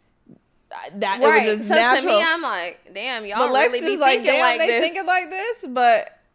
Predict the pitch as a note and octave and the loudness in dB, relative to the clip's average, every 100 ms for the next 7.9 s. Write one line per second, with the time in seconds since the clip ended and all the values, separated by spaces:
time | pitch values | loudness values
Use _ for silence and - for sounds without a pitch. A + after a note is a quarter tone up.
0 | _ _ - A#4+ B4 A4+ F#4 B4 A#3+ G#3+ | _ _ -8 -2 0 0 0 -2 -2 -6
1 | C4 F4+ D4+ C4 A3 G3 F#3 C4 G4 G#4+ | -6 -2 0 2 0 -2 0 0 0 -2
2 | F#4 E4+ C#4 D#4+ F4 E4 D#4 A#3 A3+ - | -4 -4 -4 -4 -8 -10 -8 -6 -8 -10
3 | B3 A#3 B3 F#3 A3+ A3+ A#3 B3 C#4 B3 | -16 -8 -8 -8 -10 -6 -4 -2 -4 -4
4 | A3 A3+ - G#3+ A3+ G#3+ G3 G#3+ G#3+ D#4 | -4 -6 -10 -8 -6 -6 -6 -6 -8 -8
5 | G#3+ A#3 D4 C4 A3+ F3+ G3 G3+ G3+ G3 | -8 -6 -10 -10 -10 -10 -8 -8 -8 -10
6 | G3 G3 G3 G3 A#3 G3+ F#3 - G3 G#3 | -12 -10 -10 -10 -12 -14 -14 -12 -12 -12
7 | G#3+ G#3 F#3 A3 G3+ G3+ F#3+ F#3+ | -14 -16 -16 -12 -12 -12 -12 -14